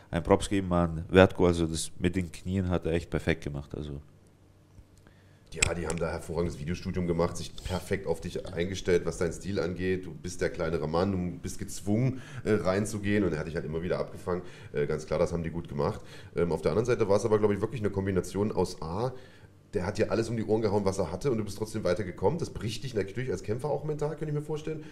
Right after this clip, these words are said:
Speaker 2: Und auf der anderen Seite bist du dann halt auch, ich finde, mit Kampfverlauf immer stärker geworden. Also wie gesagt, ich glaub, über fünf Runden hättest du das Ding vielleicht sogar gewonnen. Ähm, ich weiß nicht, deine Ecke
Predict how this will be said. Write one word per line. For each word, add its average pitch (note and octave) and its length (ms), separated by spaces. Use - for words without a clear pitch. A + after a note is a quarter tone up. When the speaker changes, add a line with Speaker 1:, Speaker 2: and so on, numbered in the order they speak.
Speaker 2:
Und - 40
auf - 60
der F#2 100
anderen F#2+ 160
Seite G2 180
bist G2+ 220
du B2 40
dann G#2+ 140
halt G#2+ 120
auch, G#2 220
ich A2 120
finde, A#2+ 220
mit - 540
Kampfverlauf G#2 440
immer G#2+ 140
stärker B2 340
geworden. D#2 320
Also D#2+ 160
wie F#2 40
gesagt, G2+ 220
ich D2+ 80
glaub, E2+ 160
über F#2 160
fünf G2+ 240
Runden A2+ 140
hättest G2+ 180
du F#2+ 40
das F#2 80
Ding G#2+ 220
vielleicht F#2 220
sogar G2+ 200
gewonnen. F#2+ 420
Ähm, G2+ 280
ich - 140
weiß G2 140
nicht, A2+ 140
deine F#2+ 220
Ecke C#3+ 360